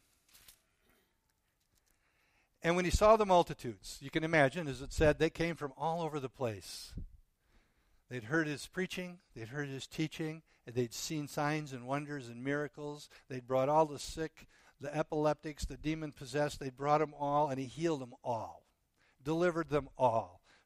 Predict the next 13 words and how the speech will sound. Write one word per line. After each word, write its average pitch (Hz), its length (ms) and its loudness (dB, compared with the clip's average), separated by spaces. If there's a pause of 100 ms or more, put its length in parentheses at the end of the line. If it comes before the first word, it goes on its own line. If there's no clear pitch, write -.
The 131 80 -10
crowds 156 420 2
came. 139 340 -4
So - 100 -18
you 143 60 -10
can 135 100 -10
imagine 143 420 2
the 135 60 -6
crowds. 131 600 4 (420)
And 151 140 -2
then 180 100 4
it 175 80 4
says, 151 360 4